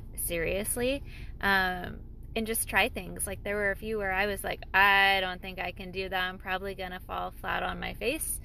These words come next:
And I just tried it, and I was able to surprise myself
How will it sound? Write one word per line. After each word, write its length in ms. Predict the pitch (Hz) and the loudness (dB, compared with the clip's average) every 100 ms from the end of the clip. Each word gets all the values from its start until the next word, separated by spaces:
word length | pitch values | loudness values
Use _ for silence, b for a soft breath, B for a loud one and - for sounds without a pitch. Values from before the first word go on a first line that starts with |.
| B B B | B B B
And 120 | - 220 | 0 2
I 80 | |
just 360 | 202 233 - - | 2 -2 -4 -4
tried 260 | - 190 226 | 0 0 2
it, 240 | 330 349 | 0 -2
and 180 | - 233 | -4 -6
I 140 | 208 202 | -4 -2
was 180 | 202 | -2
able 320 | 202 196 202 202 | -4 -2 -2 -2
to 520 | - 202 196 190 202 | -4 -2 0 0 -2
surprise 500 | - 208 190 190 - | -6 -4 -4 -2 -2
myself 480 | 220 233 269 339 | -2 0 2 2